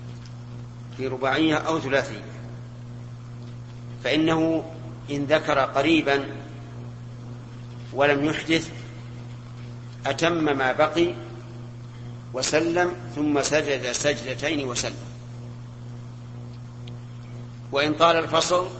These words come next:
أو أحدث فإنه يستأنف الصلاة لوجود ما يبطل الصلاة. وهذا الحديث كما ترون مختصر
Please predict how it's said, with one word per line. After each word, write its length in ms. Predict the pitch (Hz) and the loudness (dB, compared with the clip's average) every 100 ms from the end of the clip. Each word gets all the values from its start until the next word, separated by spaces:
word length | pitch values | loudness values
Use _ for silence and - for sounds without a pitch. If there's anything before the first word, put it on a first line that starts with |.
| - - - - - - - - - - 127 | -10 -12 -12 -12 -12 -12 -12 -14 -12 -8 0
أو 160 | 139 131 | 0 4
أحدث 480 | 151 - 147 170 - - - - - - - - - - - - | 2 2 2 2 2 -8 -10 -12 -12 -12 -12 -12 -12 -14 -12 -6
فإنه 440 | 123 143 139 135 | 0 2 2 2
يستأنف 420 | 127 - 151 143 117 | 0 0 -2 -2 -4
الصلاة 340 | - 107 95 - - - - - - - - - - - - - - - - - - | -6 -6 -8 -10 -12 -12 -12 -14 -14 -12 -12 -12 -14 -12 -12 -12 -12 -12 -12 -12 -10
لوجود 480 | 120 123 135 151 151 | -8 -4 -2 0 0
ما 360 | 135 139 135 120 127 | 2 2 0 -2 -6
يبطل 400 | 156 - 143 131 | -8 -6 -6 -4
الصلاة. 480 | - 107 123 117 117 - - - - 120 120 120 120 120 120 120 120 120 120 120 120 120 120 120 120 120 120 - 120 - - - 120 120 - | -6 -4 -4 -4 -6 -12 -14 -14 -12 -12 -14 -14 -12 -12 -12 -14 -14 -12 -12 -12 -12 -12 -12 -12 -12 -14 -12 -12 -12 -12 -14 -12 -12 -10 -4
وهذا 300 | 139 160 160 | 4 6 6
الحديث 360 | - 156 160 | 2 2 2
كما 180 | 151 143 | 0 0
ترون 420 | 135 135 147 135 123 - - - - - - | 2 2 2 0 -4 -10 -12 -12 -12 -12 -4
مختصر 420 | 156 - 123 - | -4 -4 -6 -6